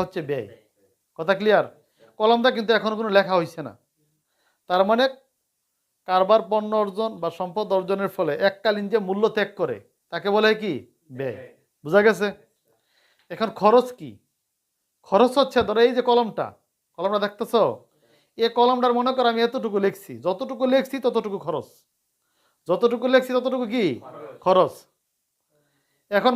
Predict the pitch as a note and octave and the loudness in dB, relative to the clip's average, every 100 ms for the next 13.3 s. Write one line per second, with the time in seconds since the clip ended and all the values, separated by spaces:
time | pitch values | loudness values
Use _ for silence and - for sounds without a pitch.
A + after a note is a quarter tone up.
0 | B3+ C4+ B3+ B3+ C4 C4 C4 A#3+ A#3+ B3+ | 2 2 2 2 2 2 0 2 0 0
1 | A3+ G#3+ A3 G#3+ F3 C3+ E3+ F#3+ G#3 F#3 | -4 0 0 0 -4 -4 -6 -6 -6 -8
2 | C3 G2+ _ _ - F#3+ G#3+ A#3+ B3 A3 | -10 -18 _ _ -4 -2 -2 0 -2 -2
3 | A#3+ G3+ A3 F3+ A#2 - - - - - | -4 0 0 0 -4 -12 -20 -20 -20 -2
4 | F#3+ G3 G3+ F#3 A2+ G#2+ D#3 A3 A3+ A#3 | 2 4 2 -8 -12 -16 -2 2 4 2
5 | A#3 - _ _ _ _ _ _ _ A3 | 0 -4 _ _ _ _ _ _ _ 0
6 | A#3 D3+ F3 A3 B3 C#4 A#3+ B3+ C#4 D4+ | 0 2 4 6 6 4 0 0 2 0
7 | - F#3 A3 A3+ A#3 A3+ A#3 A#3 A#3+ A#3 | -6 -10 -8 -2 -2 0 -2 -2 -2 -2
8 | A#3+ A3+ A3 G#3 G3 A3+ F#3+ - A#2+ - | -2 -2 0 0 0 -4 -4 -8 -16 -12
9 | F#3+ G#3+ A3 F#3+ E3 C3+ - F#2 _ _ | -2 -2 0 0 0 -4 -16 -20 _ _
10 | _ _ _ _ _ _ _ _ _ _ | _ _ _ _ _ _ _ _ _ _
11 | _ _ _ F#3+ G3 A3+ - A3+ A3+ F#3 | _ _ _ -6 0 0 2 2 4 4
12 | C3+ - F3 F3 G#3 G#3 B3 B3 A#3 A#3 | 0 -2 -12 -8 -8 -6 -6 -2 -2 -2
13 | A#3 G#3 C#3+ | -2 -2 -4